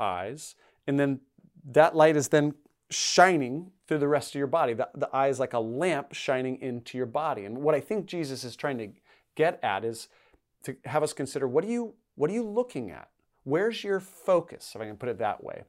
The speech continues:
What are you giving your attention to? What is occupying your thinking? And in the context, of course, the question is this.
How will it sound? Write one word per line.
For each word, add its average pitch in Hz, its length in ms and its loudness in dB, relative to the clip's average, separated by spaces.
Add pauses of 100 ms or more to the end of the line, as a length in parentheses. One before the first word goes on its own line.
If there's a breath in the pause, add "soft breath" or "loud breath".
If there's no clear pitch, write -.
(280 loud breath)
What 151 160 4
are - 20 -2
you 214 120 -2
giving 190 340 -4
your 156 160 0
attention 151 600 -6
to? 101 160 -14
What 147 200 4
is 190 180 -2 (320 loud breath)
occupying 147 1120 -2 (300 soft breath)
your 143 160 -2
thinking? 240 460 -8 (720)
And 120 100 -6
in 123 80 -4
the 131 60 -4
context, 196 580 0
of 113 80 -10
course, 117 240 -4
the - 80 -12
question 123 380 -4
is 123 80 -10
this. - 340 -12